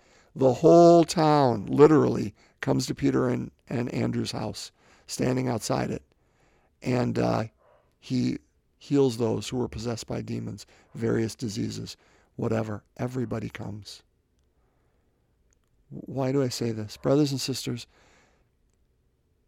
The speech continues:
suffering is a reality in this world. Peter and Andrew, James and John, recognized the suffering of Peter's mother-in-law and Andrew's mother-in-law, or Peter's mother-in-law, excuse me, um,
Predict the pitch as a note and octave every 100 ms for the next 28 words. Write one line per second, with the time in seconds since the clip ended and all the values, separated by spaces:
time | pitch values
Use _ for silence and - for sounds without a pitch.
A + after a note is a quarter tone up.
0 | _ - C#3+ C#3 D3 C3+ A#2+ A#2 A#2 A2+
1 | A#2+ B2 A#2+ A#2 A2 - A#2 A2+ G#2+ -
2 | _ _ _ _ _ _ _ _ _ _
3 | - D#3+ D3+ C3+ B2+ B2 A#2 G#2+ B2 A#2+
4 | A#2 A2 A#2 A#2 A2+ G#2+ _ _ _ _
5 | A2 A2+ C3 C3+ D3+ B2 A2+ A2 G#2+ B2
6 | G#2+ - A#2 - B2 B2 - _ - -
7 | - B2+ A#2 A#2+ A2 - - A#2 A2+ A2
8 | G#2+ G#2+ G#2+ G#2 _ - A#2+ A#2 A2+ A2+
9 | A2+ A#2 - A#2 A2+ A2+ - _ _ _
10 | _ - - - - - - D#3+ C#3+ D#3
11 | C#3+ C3+ - C3+ C3+ - _ _ _ _
12 | _ _ _ _ _ _ _ _ _ B2+
13 | A#2+ A2+ G#2+